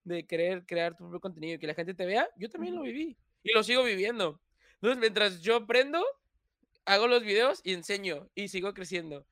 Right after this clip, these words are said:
Speaker 1: Intento otras cosas, hago videos y, y me regreso a mostrarles a la gente, eh, o intentar decirles, "Miren, yo tracé este camino, si te sirve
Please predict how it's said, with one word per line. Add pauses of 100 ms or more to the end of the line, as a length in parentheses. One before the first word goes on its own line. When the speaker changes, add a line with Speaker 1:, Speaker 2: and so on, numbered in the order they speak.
(160)
Speaker 1:
Intento
otras
cosas,
hago
videos
y,
y
me
regreso
a
mostrarles
a
la
gente, (520)
eh,
o
intentar
decirles,
"Miren, (120)
yo
tracé
este
camino, (160)
si
te
sirve